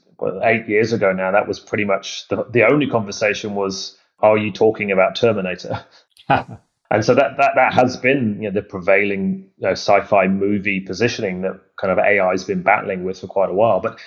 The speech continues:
Speaker 1: it is also a, a genuine concern if we don't do something about it. So, you know, similar to the environment, you know,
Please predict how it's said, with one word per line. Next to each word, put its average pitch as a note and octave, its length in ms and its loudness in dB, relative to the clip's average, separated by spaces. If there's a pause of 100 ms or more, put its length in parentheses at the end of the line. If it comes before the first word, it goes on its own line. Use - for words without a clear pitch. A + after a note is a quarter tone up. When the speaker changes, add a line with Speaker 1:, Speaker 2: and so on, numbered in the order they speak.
Speaker 1:
it B2+ 80 4
is C3 140 4
also A#2+ 360 2
a, F#2+ 60 -4 (180)
a G2+ 60 -2
genuine F#2+ 1040 0 (420)
concern G2 760 0
if - 320 0
we G#2+ 160 0
don't G#2 200 0
do G2+ 120 -8
something - 260 -14
about F#2 280 0
it. F2+ 140 -14 (120)
So, F#2+ 340 -2 (560)
you A2 80 -2
know, F#2+ 80 0
similar C3 380 2
to - 140 -8
the G#2+ 100 -2
environment, G2 920 0
you F#2+ 80 -10
know, F#2+ 240 0